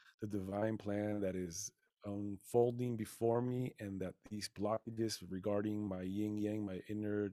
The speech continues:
divine union is now coming together, is going to allow for this to fully flourish. And, um, if you're okay with it, what I would like to do briefly for about two minutes, three minutes, however long it takes me, is to do what I, uh, mentioned that I wanted to do,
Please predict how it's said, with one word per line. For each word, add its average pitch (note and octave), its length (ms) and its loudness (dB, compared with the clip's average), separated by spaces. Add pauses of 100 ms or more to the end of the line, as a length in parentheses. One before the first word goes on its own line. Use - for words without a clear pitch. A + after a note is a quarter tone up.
divine F#2+ 580 -4
union A2+ 420 -2
is F#2+ 160 -6
now G2 340 -2
coming G#2 240 -4
together, A2 440 -2 (580)
is G2+ 140 -6 (100)
going A2 280 2
to G#2 180 -2
allow G2+ 500 2
for - 180 -8
this F2 260 -4
to - 80 -14
fully F2 340 -10
flourish. F2 680 -8 (840)
And, G2 320 0
um, F#2+ 520 -2 (120)
if A#2 300 2 (240)
you're A#2 220 6
okay A#2+ 260 4
with A2+ 200 4
it, G#2+ 80 2
what G#2+ 120 4
I G#2 60 4
would G2+ 160 -2
like A2 180 4
to - 80 -12
do G#2+ 400 0
briefly G#2 760 0 (340)
for G2 140 -4
about F#2 280 -2
two A#2 140 -6
minutes, A2 320 -2
three A2 200 -2
minutes, G#2 260 0
however G2+ 240 -2
long G2+ 220 0
it G2+ 80 -8
takes - 300 -2
me, G2+ 180 -10
is G#2 220 -2
to - 160 -14
do G2+ 180 0
what G2 180 -4
I, F#2 280 -2
uh, F2+ 40 -4
mentioned G2 400 -4
that G2 80 -2
I G2 60 -2
wanted G2+ 260 0
to - 80 -4
do, C3+ 140 0